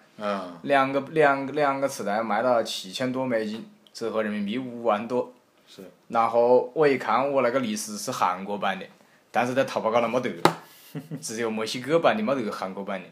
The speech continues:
Speaker 2: 所以我也不晓得我这个韩国版的几多钱。
Speaker 1: 对。
Speaker 2: 但是我看了，有唯一一个有个二手的台湾版的历史，是卖到九百多块钱。
Speaker 1: 嗯。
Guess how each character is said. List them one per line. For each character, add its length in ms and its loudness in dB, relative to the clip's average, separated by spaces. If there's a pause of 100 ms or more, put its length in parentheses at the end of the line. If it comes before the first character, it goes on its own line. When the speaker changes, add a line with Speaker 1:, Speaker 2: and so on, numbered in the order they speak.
(100)
Speaker 2:
所 180 -4
以 20 0
我 200 -2
也 40 0
不 80 -6
晓 140 -4
得 100 -6
我 140 -4
这 80 -8
个 100 -2
韩 220 -4
国 80 -8
版 220 -4
的 80 -14
几 160 -14
多 100 -2
钱。 160 -8 (400)
Speaker 1:
对。 180 -14 (140)
Speaker 2:
但 100 4
是 80 4
我 80 8
看 220 4
了， 200 4 (340)
有 180 10
唯 240 6
一 220 0
一 100 -2
个 100 0
有 120 2
个 80 4
二 220 4
手 200 4
的 80 0
台 260 -4
湾 200 2
版 180 2
的 80 -8
历 160 -14
史， 240 -14 (320)
是 220 -8
卖 260 0
到 140 2
九 320 0
百 120 -10
多 140 -8
块 140 -2
钱。 120 -12 (840)
Speaker 1:
嗯。 60 -18